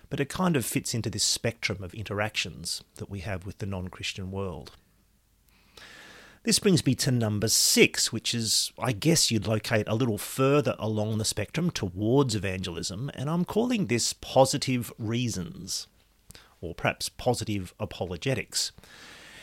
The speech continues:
It's difficult to label this as apologetics as such because it's not really defensive. In fact, it's the opposite of defensive in a way. It's the process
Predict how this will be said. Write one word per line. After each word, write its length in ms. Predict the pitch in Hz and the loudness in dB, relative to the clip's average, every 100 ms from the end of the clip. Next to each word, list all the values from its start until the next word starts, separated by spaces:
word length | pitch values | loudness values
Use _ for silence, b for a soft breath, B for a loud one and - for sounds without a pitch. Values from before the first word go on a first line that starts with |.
| B B | B B
It's 240 | 143 - | 0 2
difficult 500 | - 226 269 101 - | 4 4 2 -2 -2
to 100 | - | 0
label 420 | 110 113 110 110 | 2 4 2 0
this 320 | 101 113 - - | 0 0 0 -2
as 500 | 113 104 92 - - _ _ - | -2 -2 -2 -2 -6 _ _ -12
apologetics 720 | - 113 104 110 98 - 101 | -2 -2 0 -2 -4 -6 -4
as 100 | - | 0
such 380 | 185 147 - | 4 2 0
because 260 | - 110 110 | -6 -6 -6
it's 180 | 123 170 | -6 -4
not 200 | 160 - | -4 -4
really 220 | 117 92 | -4 -4
defensive. 720 | - - 147 190 - - 113 | -6 -4 0 0 0 -4 -6
In 100 | 120 | -4
fact, 400 | 110 135 123 - b b b b b b - | 0 0 0 -4 b b b b b b -4
it's 200 | 123 - | 0 2
the 120 | 127 | 2
opposite 360 | 180 175 - 107 | 2 0 0 0
of 100 | 95 | -2
defensive 520 | 87 110 92 107 90 | -6 -8 -6 -6 -6
in 80 | 92 | -8
a 60 | |
way. 320 | - - - - _ _ _ _ _ | -8 -10 -12 -20 _ _ _ _ _
It's 180 | - - | -4 -2
the 100 | - | -2
process 560 | - 120 120 127 117 | 4 4 6 4 4